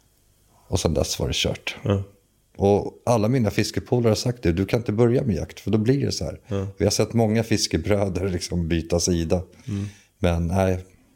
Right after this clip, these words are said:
Speaker 2: Det, det känns som det är fler som jagar som också håller på lite grann med fiske än tvärtom. Eh, fiskare, det är sällan man stöter på inbitna fiskare som, som jagar, typ.
Speaker 1: Nej,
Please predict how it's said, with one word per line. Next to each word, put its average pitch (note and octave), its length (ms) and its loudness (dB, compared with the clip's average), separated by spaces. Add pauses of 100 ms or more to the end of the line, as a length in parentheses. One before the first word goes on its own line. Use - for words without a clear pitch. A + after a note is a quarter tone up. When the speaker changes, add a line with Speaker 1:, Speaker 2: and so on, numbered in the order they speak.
(420)
Speaker 2:
Det, C3 240 -2
det C3+ 100 0
känns C3+ 200 2
som C#3 100 0
det C3+ 40 6
är - 20 4
fler D3+ 320 2
som C#3 220 0
jagar C3 880 2
som B2 280 0
också - 560 0
håller A#2+ 340 0
på A2 200 0
lite G2+ 220 2
grann F#2+ 180 0
med F#2 100 -2
fiske - 460 -2
än G#2 180 -2
tvärtom. G#2+ 540 -2 (440)
Eh, G#2 200 2
fiskare, B2 840 2 (400)
det B2+ 80 4
är B2+ 40 4
sällan B2+ 280 2
man C3+ 100 -2
stöter C#3 240 -2
på A2+ 220 2
inbitna F#2+ 420 2
fiskare F2 440 -2
som, F2 320 -6
som F#2 140 -2
jagar, F#2+ 380 0
typ. E3 80 -10
Speaker 1:
Nej, A#2+ 320 0